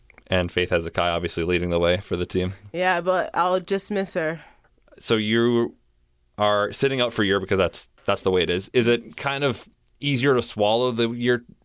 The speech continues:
Speaker 1: that you have to sit out just because you probably would have missed a lot of it anyway with your knee injury?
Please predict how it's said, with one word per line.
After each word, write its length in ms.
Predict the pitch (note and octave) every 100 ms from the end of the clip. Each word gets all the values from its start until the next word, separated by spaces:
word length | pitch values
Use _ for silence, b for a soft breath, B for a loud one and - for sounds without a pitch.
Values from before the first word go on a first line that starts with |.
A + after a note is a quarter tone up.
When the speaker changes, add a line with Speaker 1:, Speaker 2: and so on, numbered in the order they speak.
| _ -
Speaker 1:
that 120 | A2+ A#2
you 60 |
have 120 | A#2+
to 80 | A#2+
sit 180 | - A2+
out 100 | A#2
just 140 | A2
because 300 | - - G2+
you 60 | F#2+
probably 240 | - G2 G2+
would 100 | F#2+
have 80 |
missed 160 | F#2 G2
a 60 | F2+
lot 180 | F2+
of 80 | F#2+
it 60 | F2+
anyway 400 | F#2 G#2+ G#2+ A2+
with 160 | G#2+ -
your 60 | F#2+
knee 120 | G2
injury? 340 | B2 C#3 D#3